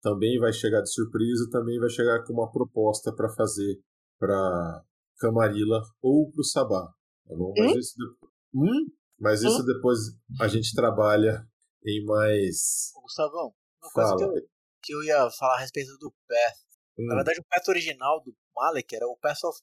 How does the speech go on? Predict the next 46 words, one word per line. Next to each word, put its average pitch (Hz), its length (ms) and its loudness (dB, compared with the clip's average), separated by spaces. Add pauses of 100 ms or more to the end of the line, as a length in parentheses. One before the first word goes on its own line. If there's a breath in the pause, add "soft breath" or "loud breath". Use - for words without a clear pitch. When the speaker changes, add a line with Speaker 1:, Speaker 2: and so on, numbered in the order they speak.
Speaker 3:
Power 156 460 2
and 160 40 -20
the 156 80 -20
Inner 175 360 -14
Voice. 123 360 -2
Eu 139 40 -20
não 135 60 -20
sei 156 140 -12
nem 185 100 -12
se - 120 -8
não 233 100 -18
é - 40 -20
melhor 147 520 0
esse, 120 260 -2 (300)
porque 151 240 -14
o, 151 440 -12
o 147 80 -14
Path 196 240 -2
of 185 200 -2
the 131 120 -16 (120)
Night, 165 540 -6 (380)
ele 208 140 -6
é 302 220 2
legal, 135 320 2
mas 127 200 -6
é 160 100 -4
a 143 880 -8 (320)
Speaker 1:
Assusta 147 440 0
muito, 117 420 -2
não 113 140 -2
é? 127 100 2
De, 107 240 -6
de 110 100 0
assustar 110 400 0
os 110 140 0
humanos 101 340 -2
e 90 80 -8
fazer 98 200 0
eles 104 160 -2
se 107 80 -2
arrependerem 95 880 -2
Speaker 3:
Mais 156 160 -8
Speaker 1:
e, - 20 -2
Speaker 3:
ou 277 60 2
Speaker 1:
e - 20 -6
Speaker 3:
menos. 165 500 0